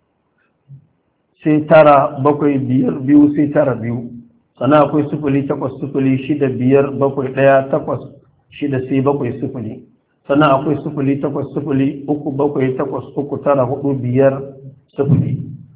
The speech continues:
Dukkan waɗanda suke aiko da kuɗaɗensu don wannan makaranta, abin da take ya ci gaba, to muna roƙon Allah ya ciyar da rayuwarsu gaba. Allah ya tsare abin da ke hannunsu,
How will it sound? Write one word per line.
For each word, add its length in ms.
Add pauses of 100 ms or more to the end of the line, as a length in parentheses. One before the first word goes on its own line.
(160)
Dukkan 320
waɗanda 480
suke 480
aiko 340
da 140
kuɗaɗensu 560
don 160
wannan 240
makaranta, 880 (640)
abin 260
da 140
take 240
ya 160
ci 120
gaba, 280
to 80
muna 240
roƙon 400
Allah 240
ya 80 (140)
ciyar 260
da 80
rayuwarsu 560
gaba. 320 (960)
Allah 260
ya 240
tsare 240
abin 240
da 80
ke 160
hannunsu, 800